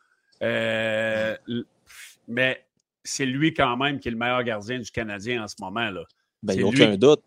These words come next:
Speaker 1: c'est lui qui est le plus constant, c'est lui qui donne la meilleure chance à tous les matchs.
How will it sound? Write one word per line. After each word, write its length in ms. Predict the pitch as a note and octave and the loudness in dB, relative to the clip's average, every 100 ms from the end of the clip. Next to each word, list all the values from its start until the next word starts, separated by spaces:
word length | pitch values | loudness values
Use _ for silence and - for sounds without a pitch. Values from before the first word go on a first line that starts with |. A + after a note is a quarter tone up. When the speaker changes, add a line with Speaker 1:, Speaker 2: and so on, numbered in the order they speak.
| _ - | _ -10
Speaker 1:
c'est 220 | - B2+ | -4 2
lui 180 | C#3+ D#3 | 4 4
qui 120 | C#3+ | 2
est 20 | |
le 60 | G#2+ | 0
plus 180 | C#3+ - | -4 0
constant, 480 | C3 A#2 - D3+ | 0 0 0 -2
c'est 140 | D3 C3 | -2 -4
lui 200 | C3+ D3 | -2 -4
qui 100 | A2+ | 0
donne 180 | C#3+ C3+ | 0 2
la 120 | A#2 | 2
meilleure 340 | C3+ D3 C#3+ | 2 4 2
chance 340 | - D3 D3 C3+ | 2 0 0 -2
à 100 | A2+ | -8
tous 260 | - D3 | -4 -2
les 40 | D#3 | 2
matchs. 380 | C#3+ D3 C#3 | 2 0 -2